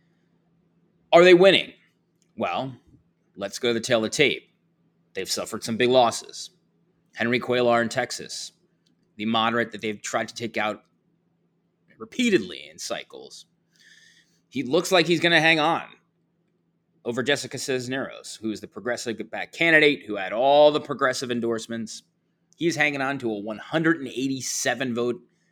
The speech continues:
advantage in Texas. That's a big blow to progressives. Cuellar, Cuellar had an F B I investigation that he was ultimately cleared from, but he had some baggage. And they've tried to take him out,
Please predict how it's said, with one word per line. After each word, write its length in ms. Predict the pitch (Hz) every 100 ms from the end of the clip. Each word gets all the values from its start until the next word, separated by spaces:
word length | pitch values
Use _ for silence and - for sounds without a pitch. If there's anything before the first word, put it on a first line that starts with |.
| -
advantage 560 | 110 110 113 113 110 -
in 120 | 110
Texas. 440 | - 110 - - -
That's 180 | -
a 40 | 110
big 300 | 101 131 113
blow 500 | 123 117 113 110 110 _ _ _ -
to 80 | -
progressives. 880 | 120 107 107 - 104 101 98 - - _ _ _ _ _ _ _ _ _ _ _ _
Cuellar, 460 | 123 131 123 120 -
Cuellar 520 | - 143 131 123 120
had 500 | 104 110 110 110 107 - -
an 100 | 107
F 160 | 117
B 100 | 98
I 180 | 104 127
investigation 840 | 131 131 131 135 123 127 123 127 117
that 100 | 101
he 100 | 104
was 100 | 107
ultimately 800 | 110 110 104 90 98 98 92 _ _ _ -
cleared 540 | - 131 127 127 120
from, 640 | - 135 123 117 117 110 - _ _ _ _ _ _
but 100 | 180
he 60 | 226
had 120 | 240
some 140 | 254
baggage. 640 | 214 220 214 78 - - - _ _ _ _ _ _ _ _ _ - -
And 140 | 123 120
they've 120 | 131
tried 160 | 147 127
to 60 |
take 220 | 110 120
him 80 | 113
out, 300 | 147 175 165